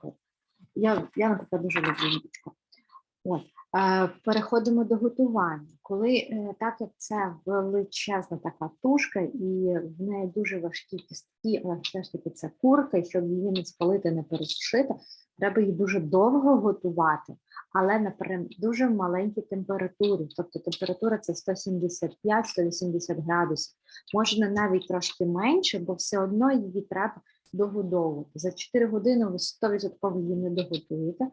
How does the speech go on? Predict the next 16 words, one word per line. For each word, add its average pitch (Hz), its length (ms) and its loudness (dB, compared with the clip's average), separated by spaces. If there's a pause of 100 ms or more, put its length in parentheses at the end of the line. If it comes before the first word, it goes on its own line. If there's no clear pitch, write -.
(380)
Тобто, 214 280 0 (520)
м, 202 340 0
індичку 220 460 2
треба 185 340 0
реально 269 360 4
вставати 220 720 2
і 190 140 -4
готувати 190 520 -2
весь 180 220 0
день. 156 360 -2
Тобто 185 200 -6
встали 302 680 2
там 254 220 2
о 240 80 -2
сьомій 240 420 0
ранку 233 640 2